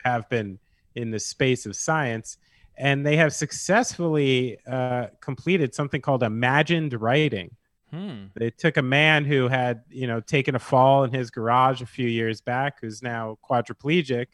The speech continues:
Speaker 1: who decided to take part in a study, putting a sensor into his brain. And after a while of them recognizing the patterns in his brain, he can think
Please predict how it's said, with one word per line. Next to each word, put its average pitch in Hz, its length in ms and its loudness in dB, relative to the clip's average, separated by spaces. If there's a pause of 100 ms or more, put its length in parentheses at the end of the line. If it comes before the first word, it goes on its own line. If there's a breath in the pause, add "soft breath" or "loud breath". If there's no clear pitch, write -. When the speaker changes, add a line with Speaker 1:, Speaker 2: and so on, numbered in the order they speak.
(580)
Speaker 1:
who 143 80 -4
decided 131 520 -2
to 127 60 -16
take 131 280 -6
part 127 240 0
in 117 80 -8
a 113 40 -4
study, 147 640 4 (800)
putting 151 260 4
a 127 60 2
sensor 135 420 -2
into 120 280 -6
his 107 200 -6
brain. 147 520 0 (560)
And 127 580 -2 (540)
after 131 720 2
a 123 120 0
while 139 540 6
of 120 160 0
them 117 340 0
recognizing 135 800 0
the 110 80 -8
patterns 139 600 -2
in 117 60 -14
his 104 80 -16
brain, 135 540 -2 (460)
he 190 180 2
can 170 200 0
think - 800 0